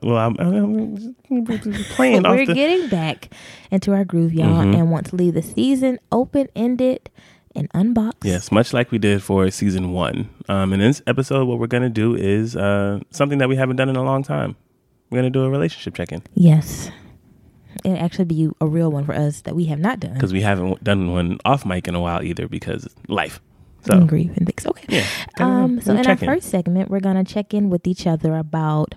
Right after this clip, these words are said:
Speaker 2: money, sex, communication, family, and self.
Speaker 1: Absolutely. And then later we have a fight or flight where today I'm confronting Randy about being really inconsiderate of me.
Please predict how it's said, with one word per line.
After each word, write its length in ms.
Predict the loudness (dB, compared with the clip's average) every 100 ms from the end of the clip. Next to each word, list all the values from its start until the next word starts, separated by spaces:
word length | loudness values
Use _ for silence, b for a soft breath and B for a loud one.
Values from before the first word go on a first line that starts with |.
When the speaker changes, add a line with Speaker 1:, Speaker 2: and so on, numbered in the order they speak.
| -4
Speaker 2:
money, 420 | -2 0 0 -4 -10
sex, 460 | -8 -4 -4 -6 -14
communication, 800 | -4 -2 -2 -2 -2 -2 -2 -4 -6 -8
family, 640 | -2 0 0 0 -2 -4 -8 _
and 540 | 0 2 2 2 -2 -6 _ _ _ -18
self. 460 | -10 -10 -10 -4
Speaker 1:
Absolutely. 480 | -4 -2 -2 0 0
And 100 | 0
then 200 | -2 -2
later 440 | 0 0 2 2
we 120 | 2 0
have 200 | 0 -2
a 120 | -4
fight 260 | -2 -2
or 60 | -4
flight 280 | -2 0 0
where 100 | -2
today 680 | 0 -4 0 0 2 0 -2
I'm 200 | -2 -2
confronting 440 | -2 -2 0 2 2
Randy 360 | 2 2 0
about 400 | 0 0 0 0
being 460 | 2 2 2 0 0
really 300 | 2 2 0
inconsiderate 500 | -2 -2 0 0 -2
of 80 | -4
me. 180 | -10